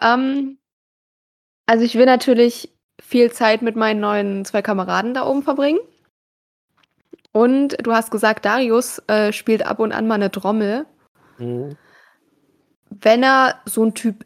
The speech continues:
Speaker 1: ist, ich würde auf jeden Fall fragen, ob er vielleicht Lust hat, mir so ein paar Sachen, da gibt's ja garantiert so Tricks und Kniffe, mir beibringt.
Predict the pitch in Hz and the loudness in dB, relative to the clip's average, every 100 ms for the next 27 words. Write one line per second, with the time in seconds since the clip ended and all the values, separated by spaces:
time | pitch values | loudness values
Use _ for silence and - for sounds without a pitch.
0 | 233 349 - - 226 233 208 208 214 202 | 2 2 0 -6 0 2 2 0 -2 -6
1 | 185 - 180 196 262 277 - 208 220 220 | -6 -4 -2 -2 -4 -8 -6 -2 -2 -2
2 | 202 190 - 226 - 233 - 208 202 202 | -6 -6 -8 -10 -8 -10 -6 -6 -6 -8
3 | - 196 196 190 _ _ _ _ _ _ | -6 -4 -4 -6 _ _ _ _ _ _
4 | _ _ - - - 214 196 185 - 196 | _ _ -20 -6 -4 -2 -2 -4 -6 -6
5 | - - - 190 190 180 175 175 - - | -4 -4 -4 -6 -6 -4 -6 -8 -12 -12
6 | - - - - _ _ - 196 - - | -12 -12 -12 -18 _ _ -8 -6 -6 -4
7 | 196 - - - - _ _ _ _ - | -2 -2 -6 -6 -14 _ _ _ _ -6
8 | 214 202 - 185 - - 190 - | -2 -2 0 -4 -4 -8 -10 -14